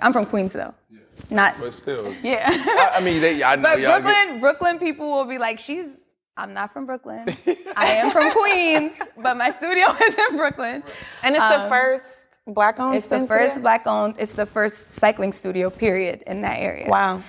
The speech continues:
Speaker 1: Um, so it's, when you walk in, there's a huge mural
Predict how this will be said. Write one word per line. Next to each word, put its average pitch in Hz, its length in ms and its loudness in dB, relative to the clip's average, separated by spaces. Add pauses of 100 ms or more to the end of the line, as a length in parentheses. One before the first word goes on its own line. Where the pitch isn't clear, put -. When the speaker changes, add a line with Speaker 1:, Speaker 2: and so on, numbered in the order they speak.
(200)
Speaker 1:
Um, 190 500 -2 (300)
so 196 360 2 (280)
it's, 226 300 -2 (260)
when 220 120 -6
you 220 80 -2
walk 240 260 2
in, 240 400 2 (420)
there's 214 200 0
a 196 40 0
huge 240 360 -4
mural 202 680 -2